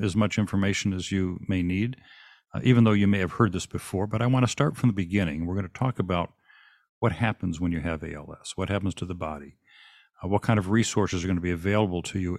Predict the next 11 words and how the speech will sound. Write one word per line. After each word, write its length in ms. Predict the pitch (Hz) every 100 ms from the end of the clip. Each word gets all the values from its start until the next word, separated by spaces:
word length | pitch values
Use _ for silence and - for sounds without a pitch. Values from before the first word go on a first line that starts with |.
| -
as 220 | 92 82
you 100 | 92
navigate 680 | 90 92 107 107 87 80 -
this, 320 | 76 - - - _ - - - _
uh, 80 | 101
this 220 | 87 85
journey, 460 | - 92 71 73 - _ _ _ _
and 80 | 120
the 60 | 120
types 340 | 127 131 -
of 280 | 107 -